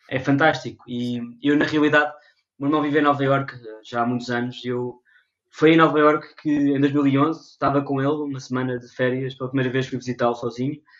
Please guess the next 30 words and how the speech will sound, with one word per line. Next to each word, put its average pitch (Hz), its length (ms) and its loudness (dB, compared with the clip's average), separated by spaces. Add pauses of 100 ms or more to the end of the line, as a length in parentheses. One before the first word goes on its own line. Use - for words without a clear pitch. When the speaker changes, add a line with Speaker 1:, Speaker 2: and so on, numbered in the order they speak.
(360)
Speaker 1:
e 123 420 0 (200)
lembro-me 127 420 2
de 123 440 -4 (100)
um - 20 -2
dia 147 180 4
chegar 135 220 0
a 135 60 0
casa, 131 280 0
ele 156 80 -2
não 156 60 -2
se 143 120 -6
lembra 127 180 -2
disto, 131 320 -8
mas - 120 -20
eu 120 80 -10
lembro-me 127 300 -4
de 127 80 -4
um 131 60 -4
dia 131 120 0
chegar 127 200 0
a 127 40 -2
casa 135 380 -4
e, 123 240 -8 (600)
e 123 80 0
dizer, 131 420 2
a 120 60 -12
casa 135 240 2
dele, 135 200 -4
e 143 80 -6
dizer 117 220 -8